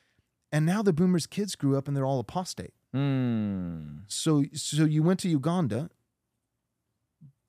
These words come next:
Speaker 1: but your kid's transgender.
Speaker 2: Yeah. Oh.
Speaker 1: You, you know what I
Speaker 2: Yeah,
Speaker 1: mean?
Speaker 2: yeah.
Speaker 1: And you, you put your kid in public school,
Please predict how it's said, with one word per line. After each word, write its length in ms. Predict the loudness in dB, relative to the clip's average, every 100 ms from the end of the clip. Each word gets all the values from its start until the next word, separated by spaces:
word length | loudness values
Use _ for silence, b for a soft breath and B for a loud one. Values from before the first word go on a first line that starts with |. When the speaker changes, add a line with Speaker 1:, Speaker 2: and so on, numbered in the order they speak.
| _
Speaker 1:
but 140 | -6 -2
your 120 | -2
kid's 380 | -2 -4 -4 -4
transgender. 600 | -6 -6 -6 -10 -10 -12 _ _ _ -4
Speaker 2:
Yeah. 220 | -4 -4 -8 -8
Oh. 160 | -8 -8 -18 _ _
Speaker 1:
You, 200 | -2 0
you 140 | 0 2
know 100 | 2
what 80 | 2
I 60 |
Speaker 2:
Yeah, 160 | 2 0
Speaker 1:
mean? 220 | -2 -6
Speaker 2:
yeah. 140 | -6 -4
Speaker 1:
And 200 | -4 -6 -14 -12
you, 200 | -4 -4 -4 -8
you 200 | 0 0
put 160 | 0
your 100 | -2
kid 300 | 0 2 4
in 100 | 4
public 300 | 2 0 0
school, 560 | -4 -4 0 2 0 -4